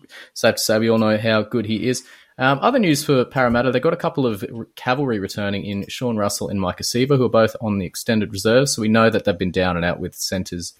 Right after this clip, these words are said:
and wingers over the last few weeks. So all the better for Dylan Brown owners. You've got some cavalry returning, but not just yet,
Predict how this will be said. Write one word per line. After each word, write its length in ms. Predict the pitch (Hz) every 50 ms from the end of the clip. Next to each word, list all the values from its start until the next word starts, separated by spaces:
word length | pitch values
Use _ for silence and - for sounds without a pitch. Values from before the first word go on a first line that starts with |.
| _ - - _ _ _ -
and 140 | - 92 92
wingers 280 | 113 127 139 135 - 139
over 100 | 120 117
the 60 | 120
last 280 | 120 120 123 - - - - -
few 280 | - 123 120 120 -
weeks. 360 | - 113 113 117 110 - -
So 380 | - - 110 101 101 104 104 101
all 180 | - 120 123 113
the 60 | 98
better 180 | 113 110 110
for 320 | 107 - 113 107 101 98 -
Dylan 320 | 92 - 117 107 101 92
Brown 260 | 98 101 98 92 87
owners. 380 | 80 95 98 95 98 92 - -
You've 120 | - _ -
got 200 | - 117 - -
some 140 | - 104 95
cavalry 500 | - - 98 90 95 85 92 95 90 82
returning, 680 | - 85 - - - - 113 107 107 110 113 110 110 107
but 120 | 104 -
not 160 | 110 110 -
just 320 | - - 120 113 - - _ _
yet, 300 | 104 104 98 85 -